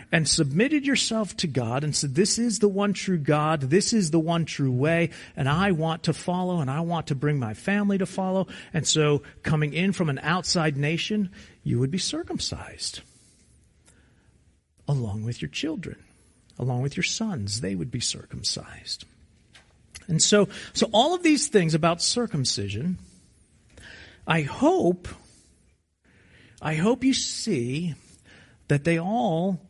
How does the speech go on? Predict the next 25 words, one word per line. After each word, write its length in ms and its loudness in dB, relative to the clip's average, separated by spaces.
have 420 0
an, 220 -2
an 200 0
equal 380 2
correlation 640 2
in 100 0
the 80 2
New 220 2
Testament 640 -6
in 180 0
baptism. 640 -6
So 140 0
first 240 -2
of 100 -2
all, 200 2
in 200 0
baptism, 760 -2
it's, 340 -4
it's 200 0
primarily 640 0
about 260 0
a 20 0
vertical 440 -2
relationship, 680 -6
right? 300 -6